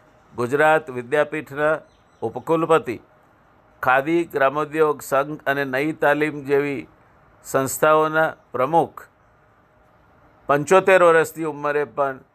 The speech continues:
યુવાનોને શરમાવે એવી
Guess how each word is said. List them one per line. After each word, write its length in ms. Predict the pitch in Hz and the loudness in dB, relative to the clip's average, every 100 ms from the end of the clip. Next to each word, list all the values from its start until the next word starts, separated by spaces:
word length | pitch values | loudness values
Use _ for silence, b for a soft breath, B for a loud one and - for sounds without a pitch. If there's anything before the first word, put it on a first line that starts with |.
| _ _ _ _ _ | _ _ _ _ _
યુવાનોને 560 | 127 151 175 180 175 170 | 0 4 4 2 -2 -4
શરમાવે 560 | 165 143 143 151 127 - _ _ _ _ _ _ - | -2 -2 2 2 0 -6 _ _ _ _ _ _ -4
એવી 400 | 143 147 143 | -2 -2 -8